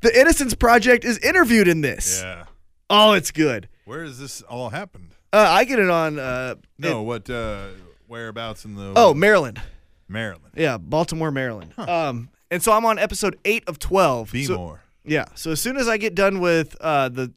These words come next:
Speaker 1: the twelve episodes, like I said, eight of twelve, then I'm gonna get into that New Japan Pro Wrestling. It's literally on my phone as a thing to do, so I will.
Speaker 2: Serial.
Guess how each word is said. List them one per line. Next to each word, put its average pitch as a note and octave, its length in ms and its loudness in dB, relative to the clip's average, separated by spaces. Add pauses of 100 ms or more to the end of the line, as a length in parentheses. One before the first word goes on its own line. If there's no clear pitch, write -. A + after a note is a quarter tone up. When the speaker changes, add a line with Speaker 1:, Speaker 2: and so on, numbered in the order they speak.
Speaker 1:
the B2+ 60 -10
twelve D#3 280 -2
episodes, A#2+ 420 -6
like B2 140 -8
I A#2+ 40 -10
said, A#2+ 220 -8
eight D3+ 140 -2
of C#3+ 100 -4
twelve, D3+ 320 -2 (320)
then F#3+ 200 2
I'm F#3 140 0
gonna D#3 200 -4
get D3 200 -2
into C#3 240 -6
that B2+ 140 -6
New C3 120 -8
Japan A#2+ 260 -10
Pro A2+ 140 -12
Wrestling. G#2+ 280 -10
It's C3 140 -6
literally E3+ 420 2
on D#3 260 -2
my D3 140 0
phone C3+ 380 -4
as B2 180 -8
a A#2 100 -6
thing C3 340 -8
to A#2 80 -6
do, A2 220 -8
so A2 340 -6
I G2+ 80 -10
will. A#2 80 -8
Speaker 2:
Serial. G2 400 -12